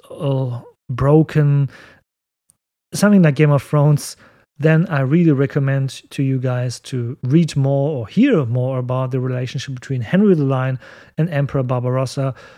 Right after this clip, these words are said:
And where you can do that at, uh, in the podcast, The History of the Germans by Dirk. He was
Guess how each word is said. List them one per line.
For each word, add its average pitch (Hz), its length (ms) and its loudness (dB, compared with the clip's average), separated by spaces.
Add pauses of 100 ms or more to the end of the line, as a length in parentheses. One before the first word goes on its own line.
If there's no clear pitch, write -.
(120)
And 131 200 -4
where 147 180 0 (100)
you 143 140 -2
can 120 200 -4
do 151 120 2
that 240 340 -2 (580)
at, - 520 -2
uh, 135 460 -2
in 208 180 6
the 151 80 4
podcast, 120 680 -6 (100)
The 143 80 2
History 139 420 -2
of 127 160 -4
the 135 80 -4
Germans 131 640 -2 (260)
by 113 220 -4
Dirk. 120 500 -6 (640)
He 135 180 2
was 139 260 2